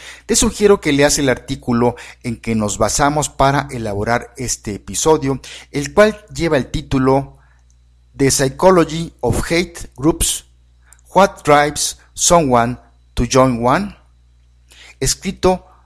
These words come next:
por Elizabeth Chock, publicado este pasado dieciséis de agosto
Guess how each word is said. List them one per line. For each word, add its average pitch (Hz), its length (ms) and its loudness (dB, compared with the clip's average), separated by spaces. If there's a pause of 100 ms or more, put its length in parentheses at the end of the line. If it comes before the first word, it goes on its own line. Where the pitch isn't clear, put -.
(320)
por - 400 4
Elizabeth 127 720 -2
Chock, - 320 0 (560)
publicado 139 480 -2
este 131 180 -4
pasado 123 480 -2 (200)
dieciséis 139 480 -4
de 117 80 0
agosto 123 540 -2